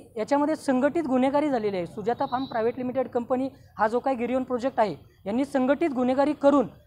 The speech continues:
अनेक शेतकऱ्यांचे, अनेक plot होल्डरांची आर्थिक फसवणूक केलेली आहे. तर यांच्यावरती मोका अंतर्गत कारवाई करण्यात यावी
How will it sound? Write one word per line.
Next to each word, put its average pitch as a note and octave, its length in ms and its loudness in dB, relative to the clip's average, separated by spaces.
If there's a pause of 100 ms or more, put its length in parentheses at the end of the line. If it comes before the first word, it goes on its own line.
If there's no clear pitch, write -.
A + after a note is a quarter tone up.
अनेक C4+ 280 2
शेतकऱ्यांचे, C#4 500 0
अनेक C#4 260 -2
plot C4+ 220 0
होल्डरांची C4 420 0 (140)
आर्थिक A#3 340 -4
फसवणूक C4 400 2 (400)
केलेली C4+ 260 2
आहे. A3 200 4
तर - 340 -8
यांच्यावरती C4 500 2
मोका B3 320 2
अंतर्गत C#4 320 0 (100)
कारवाई B3 260 4
करण्यात A#3+ 360 -2
यावी F3 160 0